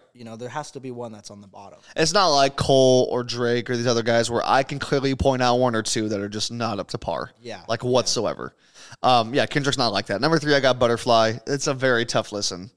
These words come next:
Speaker 2: It's very tough to this day. Very heavy, very, um, leaning towards, you know, Black Lives Matter stuff and whatnot, which is, which is totally fine. I just, I can't relate to it.
Speaker 1: Yeah.
Speaker 2: To be per-, perfectly honest with you,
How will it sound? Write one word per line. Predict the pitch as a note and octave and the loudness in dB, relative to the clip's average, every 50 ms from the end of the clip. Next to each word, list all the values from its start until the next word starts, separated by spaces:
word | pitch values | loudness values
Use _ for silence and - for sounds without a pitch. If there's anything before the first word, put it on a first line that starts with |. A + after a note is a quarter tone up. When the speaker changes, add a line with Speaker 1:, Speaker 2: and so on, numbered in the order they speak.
| _ _ | _ _
Speaker 2:
It's | - C#3 C#3 - | -10 -10 -8 -6
very | B2+ B2 A#2 G#2+ G#2+ | -4 -2 -2 -2 -4
tough | - - A2 G#2+ - | -4 -4 -4 -4 -4
to | - A2+ | -4 -6
this | A2 G#2+ A2 | -4 -4 -4
day. | A2 G#2+ G#2+ | -4 -4 -4
Very | A2 A2 A#2 A#2+ A#2+ A#2 | -2 -2 -2 -2 -2 -2
heavy, | G#2 G#2 A#2 A#2 A#2+ A2 A#2 A#2 A2+ A2+ - - - - - - - _ | -4 -2 -2 -2 -2 -2 -4 -2 -2 -4 -6 -8 -16 -20 -20 -20 -20 _
very, | - A#2+ A2+ B2+ B2+ B2+ B2 A#2+ A#2+ A#2+ A#2+ A#2+ - | -18 -2 0 2 4 4 4 2 2 0 0 0 0
um, | - G2+ A2+ A2+ A2+ A2 G#2+ G#2+ G#2+ G#2 G2+ E2 - _ _ _ _ _ _ _ _ _ _ _ _ _ _ _ _ _ _ | 0 2 2 2 2 0 -2 -6 -8 -10 -14 -16 -18 _ _ _ _ _ _ _ _ _ _ _ _ _ _ _ _ _ _
leaning | A#2+ C3 C#3 C#3 C3+ C3+ C3+ B2+ | -4 0 0 2 2 2 2 0
towards, | - - C#3+ C#3 C3 C3 B2 A#2+ A#2+ - - - - | 0 0 2 2 4 4 2 2 0 -2 -6 -4 -4
you | C#3 C#3 | -2 0
know, | B2 A2+ A2+ A2 - - - _ _ _ | 2 2 2 0 0 -4 -10 _ _ _
Black | B2+ A2+ B2+ B2+ B2+ - | -8 _ 0 2 2 2
Lives | C3+ B2+ A#2+ A2 A#2+ | 2 0 0 0 0
Matter | B2+ B2 B2 A#2+ A#2+ A#2+ | 0 2 2 2 0 -2
stuff | - - C#3+ B2 A#2+ - | 0 0 2 0 0 0
and | B2 A#2 | -4 -2
whatnot, | A#2+ B2 A2 A2+ A#2+ A#2+ A#2+ A#2+ | -2 -2 -2 0 0 2 2 2
which | B2+ B2+ - | 2 0 0
is, | C#3 B2 - - | -2 -2 -2 -4
which | E3 C#3 A#2+ | -6 -6 -4
is | C3 - - - _ _ _ | -4 -4 -6 -6 _ _ _
totally | - F#3+ E3 C#3 B2 | 0 2 2 2 0
fine. | - - E3 D3+ B2 G#2+ G#2 G#2+ - - - - - - - _ | 0 0 0 0 0 -2 -4 -8 -12 -18 -20 -20 -20 -20 -10 _
I | - C3 | -2 2
just, | C3+ C#3 B2+ - - | 2 2 0 0 -2
I | - B2 A#2+ | -2 -4 -2
can't | - - C3 G#2+ | -2 -4 -6 -6
relate | G#2+ A2+ A#2+ A#2+ - | -6 -6 -6 -6 -2
to | - C#3 C3+ | 0 2 2
it. | F3 - - _ _ _ _ _ _ | 2 0 -4 _ _ _ _ _ _
Speaker 1:
Yeah. | _ A2 G#2 G2+ G2 | _ -18 -18 -14 -12
Speaker 2:
To | - | -8
be | B2 B2 | -8 -8
per-, | - - _ B2+ | -8 -8 _ -10
perfectly | - _ - D3+ C#3 - - E3 D#3+ | -2 _ 0 0 0 0 0 2 4
honest | C3+ B2+ B2+ A#2+ | 4 4 2 0
with | - B2 A2+ - | -2 -4 -4 -2
you, | A#2 B2+ D3+ | -2 -2 -2